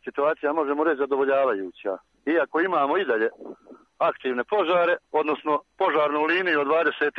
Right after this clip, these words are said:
tri dužna kilometra, uglavnom ne prijeti mi nigdje kućama, ne prijeti mi naseljima, ne prijeti nikakvim objektima. Izbacili smo je iz naselja i ona sad ide vrhovima brda, znači na potezu, e,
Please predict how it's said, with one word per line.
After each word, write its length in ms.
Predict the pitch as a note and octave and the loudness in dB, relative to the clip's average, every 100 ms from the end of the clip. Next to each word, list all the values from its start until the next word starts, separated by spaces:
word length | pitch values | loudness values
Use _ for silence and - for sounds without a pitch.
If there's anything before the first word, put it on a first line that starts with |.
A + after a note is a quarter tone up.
| F3 | -2
tri 180 | C3 C3 | -2 0
dužna 360 | D3+ A#2 A2+ | 0 0 -2
kilometra, 520 | A2 C3+ F3+ E3 D#3 C3+ - | -2 0 0 0 0 -2 -4
uglavnom 420 | B2+ F3+ G3+ F3 | -2 0 2 2
ne 120 | G3+ | 0
prijeti 320 | G3 F3+ E3+ | 0 -2 0
mi 180 | F3 F3 E3+ | -2 -2 -2
nigdje 240 | G#3 E3+ D3+ | -2 -2 -2
kućama, 540 | - A3+ F#3 F3 E3 | -2 -2 0 0 0
ne 140 | E3+ F#3 | 0 -2
prijeti 360 | E3 D#3+ - | 0 -2 -2
mi 80 | D3+ | -2
naseljima, 800 | D3+ E3+ F#3+ - F3 D#3+ D#3+ D#3 D#3+ | 0 2 0 0 -2 0 0 -2 0
ne 140 | E3+ | -2
prijeti 400 | - D#3 D3 D#3 | 0 -2 0 -2
nikakvim 480 | F3 - C3+ C3+ D3 | -4 -4 -6 -4 -2
objektima. 520 | F#3 E3 - D#3 D#3 - _ | 0 -2 -4 -2 -2 -4 _
Izbacili 600 | B2 A#2+ D#3 F#3 - C#3 | -10 -2 0 0 -2 -6
smo 160 | - C3+ | -4 -4
je 100 | C3+ | -4
iz 60 | |
naselja 580 | C3 E3 E3+ F3 D#3+ D3+ D3+ | -2 -2 -2 -2 0 2 0
i 120 | D#3 | -2
ona 160 | E3+ D#3 - | -6 -6 -6
sad 120 | E3+ | -4
ide 220 | E3 D3+ | -2 -2
vrhovima 480 | D3+ E3+ D3+ C#3+ C#3+ | -2 -4 -2 -2 -2
brda, 440 | D3+ E3+ B2 B2 | -2 -2 0 -2
znači 280 | A#2+ C3 - C#3+ | -2 -4 -4 -8
na 100 | C#3 | -6
potezu, 520 | E3+ F#3 - C#3 | -2 -2 -2 -4
e, 20 | C#3+ | -4